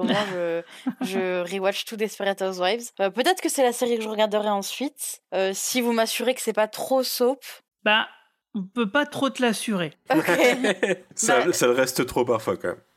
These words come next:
Speaker 1: en
Speaker 2: Voilà.
Speaker 1: vrai, je verrai, euh, je pense que je regardais, je de-, regarderai les quatre, cinq premiers épisodes, puis si j'accroche pas, euh, j'accroche pas. Mais, euh, alors, par contre,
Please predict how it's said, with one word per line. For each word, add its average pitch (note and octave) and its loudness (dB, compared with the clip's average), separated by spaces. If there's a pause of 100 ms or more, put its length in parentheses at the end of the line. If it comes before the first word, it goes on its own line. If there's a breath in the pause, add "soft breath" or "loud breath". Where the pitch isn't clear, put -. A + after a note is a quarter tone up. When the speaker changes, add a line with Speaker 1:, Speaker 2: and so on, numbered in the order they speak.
Speaker 1:
en A#3+ 2
Speaker 2:
Voilà. C#4 4
Speaker 1:
vrai, C#4+ 6
je A#3 -4
verrai, A#3+ 4
euh, F#3+ 4
je - -8
pense A3 -2
que G#3 -8
je G3+ -8
regardais, G3 2
je F#3+ -10
de-, G#3 -6
regarderai G3 -2
les F#3+ -2
quatre, G3 -2
cinq - -8
premiers F#3+ -6
épisodes, G3 -4
puis F3 -16
si F3 -12
j'accroche F3 -10
pas, F3+ -8
euh, E3 -14 (460 soft breath)
j'accroche F3+ -6
pas. A3+ 0 (580 loud breath)
Mais, A3 2
euh, G3+ 6
alors, G3 2
par A3 -2
contre, B3 -4